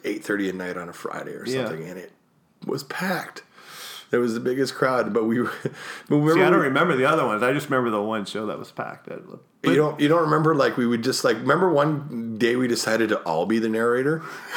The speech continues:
Speaker 1: <laughs> We just thought, "Ah, forget it, man. You, we'll all be narrators." And, and we just, like, were messing around with the style, and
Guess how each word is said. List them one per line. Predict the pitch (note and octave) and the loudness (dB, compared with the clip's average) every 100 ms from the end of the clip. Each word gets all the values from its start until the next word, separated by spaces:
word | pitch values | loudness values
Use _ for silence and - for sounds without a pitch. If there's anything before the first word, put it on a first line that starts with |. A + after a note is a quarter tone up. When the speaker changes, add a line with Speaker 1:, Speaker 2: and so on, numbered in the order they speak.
| B4 B4+ | -2 2
Speaker 1:
<laughs> | D#4 B3 - C4 - B3 B3+ - | 4 4 4 4 4 -2 0 0
We | A3+ | 2
just | G3+ - | 0 2
thought, | D3+ - | 0 2
"Ah, | F#3 D3+ - - - - - - | 2 2 0 -12 -18 -20 -20 -20
forget | - A2 A2 | -8 0 2
it, | G2+ | 2
man. | F#2+ G2 G#2 A2+ | 0 -4 -2 -2
You, | A#2 A2+ | -4 -2
we'll | A2+ G2+ | -2 0
all | G2 G2+ | 0 -2
be | F#2+ | -4
narrators." | F2 F2+ F2+ F2 E2 E2+ | -4 -4 -4 -4 -6 -8
And, | E2 | -10
and | - G2 | -6 -2
we | G#2+ | 0
just, | G#2+ A2 | 0 0
like, | G2+ | -2
were | G#2+ | -2
messing | F2+ G2 G#2 | -4 -4 -4
around | F2+ F2+ G2 | -6 -6 -6
with | F#2+ | -8
the | F2+ | -10
style, | - E2 D2+ F#2+ G2+ | -8 -6 -6 -4 -6
and | F2+ | -8